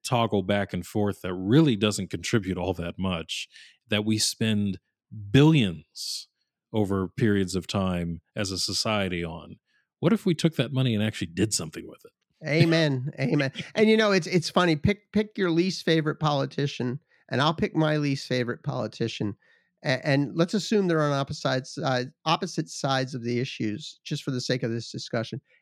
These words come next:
Speaker 2: And they've both been in Congress a long time, a
Speaker 1: Yeah.
Speaker 2: long time. Whether you're talking, uh,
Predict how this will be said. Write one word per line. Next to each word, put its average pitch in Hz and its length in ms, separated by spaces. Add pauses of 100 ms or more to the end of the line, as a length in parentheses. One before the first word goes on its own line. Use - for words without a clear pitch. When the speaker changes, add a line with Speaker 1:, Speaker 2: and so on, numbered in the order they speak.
Speaker 2:
And 127 120
they've 127 180
both 131 260
been 127 120
in 120 100
Congress 113 520
a - 80
long 101 600 (160)
time, 104 340 (380)
a 135 80
Speaker 1:
Yeah. 117 40 (200)
Speaker 2:
long 107 500
time. - 320 (260)
Whether 139 160
you're 139 120
talking, 135 520
uh, 117 200